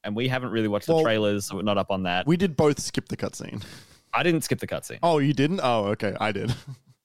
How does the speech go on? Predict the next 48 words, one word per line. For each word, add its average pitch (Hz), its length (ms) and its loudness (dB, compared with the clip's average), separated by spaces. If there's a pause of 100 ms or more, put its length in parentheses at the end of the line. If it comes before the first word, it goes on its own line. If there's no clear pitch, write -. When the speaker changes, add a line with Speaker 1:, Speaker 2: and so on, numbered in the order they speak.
(100)
Speaker 1:
Yeah, 101 300 0
no, 104 220 2
I 127 100 2
didn't, 104 320 -2
and 104 140 0
it 101 80 -2
doesn't 113 220 0
give 98 140 -2
you 90 100 -2
that 82 120 -2
much. 82 300 -8
Speaker 2:
Yeah, 185 140 -6
right. - 200 -10
Speaker 1:
All 151 160 4
I 139 60 4
know 113 220 4
is, 101 200 -2
like, 98 180 0
he 92 220 -6 (140)
is 90 240 -8
not 110 180 -2
using 98 300 -4
his 90 180 -6
normal 90 220 -4
name. 73 240 -8
He's 87 200 -8
not, - 280 0
Kazuma 135 320 0
Kiryu 120 440 4
is 95 200 -2
not 113 320 0 (240)
being 107 400 2
Kazuma 95 320 -2
Kiryu. 110 360 0
He's, 90 240 -4
he's 92 140 -6
pretending 127 360 -2
to 113 100 -10
be 113 80 0
someone 101 300 0
else 78 360 -6
for 107 120 -2
Speaker 2:
Got-, 80 40 -4
Speaker 1:
a 78 40 -8
while. 73 400 -6
Speaker 2:
gotcha. 87 340 -8 (1000)
Speaker 1:
Um, 90 440 0 (580)
and 104 440 0